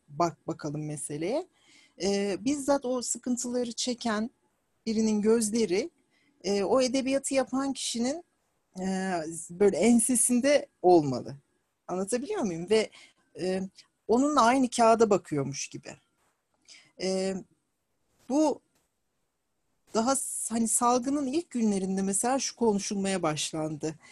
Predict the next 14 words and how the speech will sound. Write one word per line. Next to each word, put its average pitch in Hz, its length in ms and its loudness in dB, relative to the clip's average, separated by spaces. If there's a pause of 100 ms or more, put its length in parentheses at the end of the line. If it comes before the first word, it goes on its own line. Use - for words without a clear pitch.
(200)
Yani 160 200 -8
çok - 200 -4
sık - 220 -4
gördük 151 380 4
sosyal 170 460 -4
medyada. 160 520 -10 (280)
İşte 185 220 -8
bugünleri 208 400 0
anlatan 202 560 0
bir 190 100 0
roman 202 300 0
yazılsa 156 680 -2 (260)
nasıl 214 240 0
olurdu? 156 560 -2